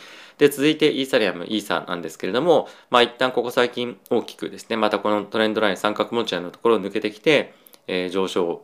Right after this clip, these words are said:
まあ、絶好調みたいな感じになってますけれども、えー、昨晩はですね、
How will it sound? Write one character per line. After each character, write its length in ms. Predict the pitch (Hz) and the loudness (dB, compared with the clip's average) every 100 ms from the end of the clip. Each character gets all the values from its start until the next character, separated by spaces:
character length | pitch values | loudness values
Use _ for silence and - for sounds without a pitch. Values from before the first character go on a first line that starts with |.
| - | -6
ま 220 | 110 82 | -2 -2
あ、 60 | 62 | -2
絶 180 | 92 - | -10 -4
好 200 | 110 - | -2 -2
調 160 | - | -4
み 100 | - | -8
た 80 | - | -10
い 20 | |
な 80 | - | -6
感 140 | 92 | -6
じ 100 | 87 | -6
に 80 | 90 | -4
な 60 | 95 | -4
っ 60 | |
て 80 | - | -4
ま 100 | 80 | -6
す 100 | - | -6
け 60 | 87 | -8
れ 80 | 85 | -4
ど 80 | |
も、 260 | 165 202 - - - - - - | 0 2 0 -6 -20 -20 -8 2
え 160 | 117 | 2
ー、 20 | |
昨 340 | 113 123 - 139 | 4 0 0 0
晩 260 | 107 95 | 2 2
は 80 | 90 | 0
で 100 | 85 | -8
す 160 | 80 110 | -10 -2
ね、 240 | 123 127 | -2 -4